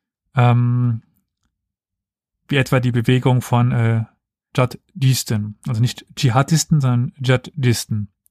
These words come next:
Aber ja, also das sind Erneuerer. Doch diese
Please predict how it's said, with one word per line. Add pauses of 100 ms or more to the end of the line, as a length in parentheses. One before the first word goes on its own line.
(100)
Aber
ja,
also
das
sind
Erneuerer. (3000)
Doch (180)
diese